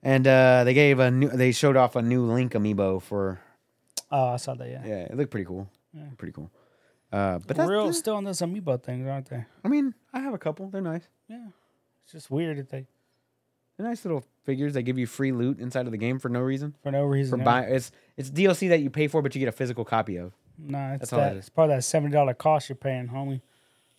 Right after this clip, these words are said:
Speaker 1: That's the thing. Seventy dollars is the base edition. That's not even the collector's <laughs> edition of the game.
Speaker 2: Mm.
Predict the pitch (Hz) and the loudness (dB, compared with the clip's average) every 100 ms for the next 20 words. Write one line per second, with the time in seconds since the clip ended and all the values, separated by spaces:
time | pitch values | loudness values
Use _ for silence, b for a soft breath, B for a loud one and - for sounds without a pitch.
0 | _ _ _ _ _ _ _ _ _ _ | _ _ _ _ _ _ _ _ _ _
1 | _ _ _ _ _ _ _ _ _ 208 | _ _ _ _ _ _ _ _ _ 2
2 | 165 165 165 113 - - 160 175 170 170 | 6 6 6 4 -6 0 4 8 10 10
3 | 147 123 120 101 135 147 135 131 - 123 | 8 0 -2 2 2 2 0 -4 -4 -6
4 | 175 160 147 131 139 139 139 123 131 120 | -2 -2 -2 -2 0 0 -2 -4 -4 -4
5 | 147 151 160 135 180 - 190 180 170 165 | -2 0 0 0 -2 -2 -10 -16 -18 -18
6 | 151 143 | -18 -20